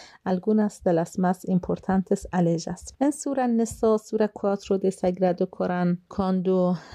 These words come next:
aleyas coránicas describen la situación de los judíos y,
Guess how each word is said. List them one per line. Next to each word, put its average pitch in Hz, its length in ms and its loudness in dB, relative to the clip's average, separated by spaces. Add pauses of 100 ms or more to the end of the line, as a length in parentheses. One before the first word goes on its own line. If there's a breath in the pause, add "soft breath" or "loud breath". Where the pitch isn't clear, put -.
(120)
aleyas 220 540 0
coránicas 190 840 0
describen 214 800 0
la 180 120 -2
situación 190 720 -2
de 175 120 2
los 165 280 -2
judíos 202 840 0
y, 170 280 2